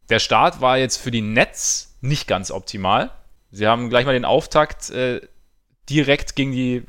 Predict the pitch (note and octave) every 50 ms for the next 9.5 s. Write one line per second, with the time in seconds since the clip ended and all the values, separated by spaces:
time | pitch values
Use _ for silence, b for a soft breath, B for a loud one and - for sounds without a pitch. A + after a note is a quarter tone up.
0 | - - - A#2 B2 A#2 - D3 D#3+ D3+ D3+ D3+ C#3+ - C3+ C3 C3 C#3 D3 C#3
1 | C3+ B2 - - A#2+ A#2 C3 D3+ D3+ C#3+ D#3 D#3+ D#3 B B B B B B B
2 | - - - C3 C3+ D3 D3 C3 - C3+ C3 B2+ A2 B2+ C3 C3+ C3 A#2 A2 E2
3 | G#2+ A#2+ - - G2+ - - G#2 A#2 B2+ - - - F#2+ F#2+ G#2 G2+ - - -
4 | - - - - - - - - A#2 A#2 A2+ G2+ F#2+ G#2 C#3 F#3+ A#3 - - -
5 | - - A2 B2 A#2+ A2+ A#2+ B2 A2+ A2+ A2 A#2 A#2+ A2+ - A2+ A2+ B2+ C#3 C3
6 | B2+ B2+ A#2 - C3 B2 A2 A2 C3 - D#3+ C#3+ - C#3+ C#3+ D3 D3+ D3+ D3 -
7 | - - - - - - _ _ - - - - - - - - - - - A2
8 | A2 B2+ B2 - - A#2+ - - - B2 C#3+ C#3 - C3+ C#3 C3+ B2 B2 A#2+ C3+
9 | C#3 - C#3+ - C#3+ C3+ - - D#3